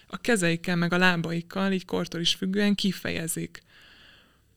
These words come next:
Csak ugye mi felnőttként, vagy akár nem tudom, egy szupermarketben ez tök nehéz, hogy így jön az energia, és akkor elkezded a lisztet hozzávágni a,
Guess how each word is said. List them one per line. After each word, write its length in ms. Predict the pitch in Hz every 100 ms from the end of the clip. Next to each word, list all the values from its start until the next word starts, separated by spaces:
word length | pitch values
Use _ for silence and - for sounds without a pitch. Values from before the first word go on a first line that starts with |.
| _ _ - -
Csak 140 | - 196
ugye 140 | 202
mi 100 | 202
felnőttként, 540 | 208 233 185 170 214 196
vagy 100 | 180
akár 260 | 175 180
nem 120 | 180
tudom, 200 | 175 175
egy 80 | 165
szupermarketben 760 | 170 202 160 165 170 175 170 175
ez 60 |
tök 180 | - 196
nehéz, 500 | 170 165 165 170 -
hogy 160 | 185 170
így 220 | 170 175
jön 120 | 180
az 120 | 170
energia, 440 | 175 170 170 170 170
és 160 | 170
akkor 520 | 185 - 180 175 180 - _ _ _ _
elkezded 380 | 185 170 185 165
a 40 |
lisztet 420 | 170 180 - 180 -
hozzávágni 840 | 175 180 175 175 170 175 170 170
a, 320 | 170 170 180